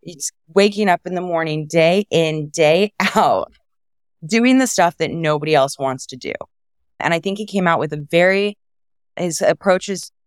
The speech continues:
incredible. And I think that we're just gonna see more drop shipping directly from manufacturers, them managing their own distribution and, and selling inventory in, in third-party logistics warehouses. This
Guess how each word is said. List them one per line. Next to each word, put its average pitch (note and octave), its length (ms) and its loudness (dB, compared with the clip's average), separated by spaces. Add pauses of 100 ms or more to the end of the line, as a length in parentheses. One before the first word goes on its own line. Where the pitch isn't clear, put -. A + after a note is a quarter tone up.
incredible. E3+ 880 2
And E3 120 -2
I E3+ 80 -2
think F#3 220 -8
that G3 140 -2
we're F3+ 140 -4
just F3+ 340 -2
gonna F#3+ 180 -4
see - 240 -6
more D#3 240 -2
drop D3 300 -2
shipping G#3+ 580 -2 (320)
directly D#3+ 400 0
from G3+ 220 -2
manufacturers, E3 1120 -2 (300)
them D#3 200 2
managing F#3+ 520 0
their G3 160 2
own F3+ 160 -2
distribution E3 1040 -6 (400)
and, D#3+ 480 2
and E3+ 160 -4
selling G#3+ 420 2
inventory F#3 840 -2
in, F3 160 -14
in E3 220 -8
third-party E3+ 520 0
logistics D3+ 580 -6
warehouses. A3 840 0 (540)
This - 480 0